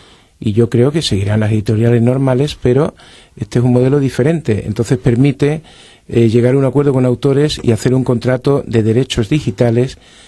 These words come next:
que es esto, impre-, eh, libro digital, o sea, en, que tú te bajas al ordenador,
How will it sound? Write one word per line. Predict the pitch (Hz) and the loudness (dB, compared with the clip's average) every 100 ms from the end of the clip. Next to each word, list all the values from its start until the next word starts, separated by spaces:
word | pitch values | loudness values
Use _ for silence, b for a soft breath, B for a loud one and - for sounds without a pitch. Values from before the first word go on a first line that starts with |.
| b - | b -4
que | 113 | 0
es | 120 - | 0 0
esto, | 117 - 101 92 | -2 -2 -4 -4
impre-, | 104 101 110 - | -4 -2 -2 -2
eh, | 110 104 104 | 0 2 2
libro | 104 117 123 | 2 2 2
digital, | 120 120 123 - 151 127 | 2 0 -2 0 -2 -2
o | |
sea, | 110 113 95 | -4 -2 -2
en, | 85 90 - | -4 -10 -10
que | 95 | -10
tú | - 107 | -8 -2
te | 113 | 0
bajas | 117 113 110 | 2 2 0
al | 107 | 0
ordenador, | 107 113 120 135 156 | 0 0 2 2 0